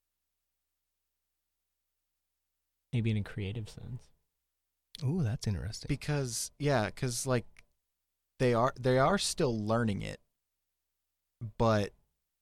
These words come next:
Speaker 3: not, they're learning it the way that they're being told to learn it, and that may not, might not be how they would learn it if they were to go and try and do it themselves,
Speaker 2: Mm-hmm.
Speaker 1: That's
Speaker 3: which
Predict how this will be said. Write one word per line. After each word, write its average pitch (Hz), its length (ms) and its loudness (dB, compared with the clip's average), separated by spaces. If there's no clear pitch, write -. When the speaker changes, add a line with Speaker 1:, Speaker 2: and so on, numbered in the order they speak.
Speaker 3:
not, 117 460 2
they're 120 260 2
learning 123 380 0
it 113 200 -2
the 110 100 0
way 104 280 2
that 98 180 -4
they're 101 120 -2
being 95 400 -2
told 101 380 -2
to 95 80 -4
learn 92 220 -4
it, 76 100 -6
and 98 100 -6
that 101 180 -2
may 104 180 -2
not, 101 420 -2
might 120 280 0
not 110 240 -2
be 104 160 0
how 95 560 0
they 107 280 2
would 104 180 0
learn 98 220 -2
it 87 100 -4
if 92 160 -4
they 98 160 -2
were 95 120 -2
to - 140 -8
go 92 260 -2
and 92 100 -4
try 92 180 -4
and 90 120 -4
do 90 120 -4
it 92 120 -6
themselves, - 640 -2
Speaker 2:
Mm-hmm. 104 280 -2
Speaker 1:
That's 107 160 2
Speaker 3:
which 107 80 4